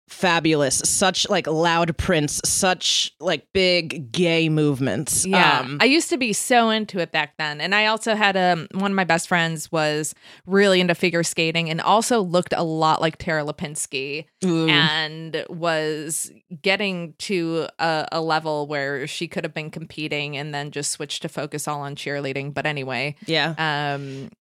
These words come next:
Speaker 1: Count it.
Speaker 2: crazy. Yeah. But now I'm, I'm so disconnected to it. So I'm glad that, um, the one thing I did watch so far was Nathan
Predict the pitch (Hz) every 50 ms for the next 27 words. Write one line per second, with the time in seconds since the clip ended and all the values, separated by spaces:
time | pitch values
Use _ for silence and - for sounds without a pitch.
0 | _ - _ _ _ _ _ _ _ _ - - 165 202 220 196 185 156 156 -
1 | 160 156 151 147 147 143 139 - 170 196 233 233 185 151 135 151 185 170 190 190
2 | 202 208 214 208 208 - 214 208 - - 233 220 214 226 226 - - - 196 170
3 | 165 - 190 190 185 160 _ _ - 226 226 220 226 226 220 208 - - - -
4 | - 190 175 170 - 175 180 180 160 160 - 165 175 170 165 170 170 170 175 165
5 | 156 - _ _ _ _ _ _ _ _ _ _ - 185 180 175 170 165 156 147
6 | - - 156 214 190 165 185 180 175 170 147 170 165 160 165 165 175 170 165 170
7 | 160 143 139 143 143 143 - - - - _ - - - 190 180 160 - - 160
8 | 156 147 147 151 151 156 151 151 151 156 - - _ _ 160 160 165 160 156 147
9 | 151 _ 156 156 151 156 151 -